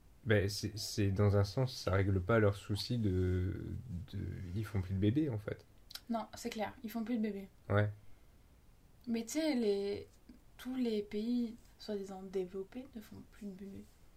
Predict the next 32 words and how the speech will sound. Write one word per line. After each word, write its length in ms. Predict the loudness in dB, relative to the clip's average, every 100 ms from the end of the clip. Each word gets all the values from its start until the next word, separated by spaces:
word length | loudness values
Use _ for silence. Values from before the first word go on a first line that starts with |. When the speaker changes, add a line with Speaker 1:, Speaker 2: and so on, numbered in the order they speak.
| -18 -18 -20 -20 -20 -20 -20 -20 -20 -20 -20 -20 -20 -20 -16
Speaker 1:
Bah, 400 | -2 2 4 2 -2
ça 260 | -6 -4 0
dépend, 320 | 0 0 2
là, 220 | 2 2
c'est, 800 | 2 2 2 4 4 2 0 -2
en, 100 | -4 -4 -4 -4 -6 -10 -12 -12 -12 -14
c'est 140 | -12 -4
bon, 180 | -2 -2 -10 -18 -20 -14
c'est 180 | -6 -2 0 4
l'Inde 440 | 6 8 6 4
ou 80 | 4
la 120 | 2
Chine, 380 | 2 0 0 0
tu 160 | 0 2
vois, 80 |
ils 60 | 2
sont 160 | 0 2
quand 100 | 2
même 120 | 2
sur 200 | 0 0
des 140 | 0
taux 160 | 0 0
de 80 | 4
natalité 580 | 4 4 2 0 0 -2
qui 100 | -4
sont 160 | -10 -4
quand 100 | 0
même 200 | 0 0
de, 360 | -2 -4 -4 -6 -10 -16 -20 -20 -20 -12 0
de 120 | 2
deux 300 | 4 4 4
virgule 1160 | 4 2 2 0 -2 -2 0 2 0 -2 -4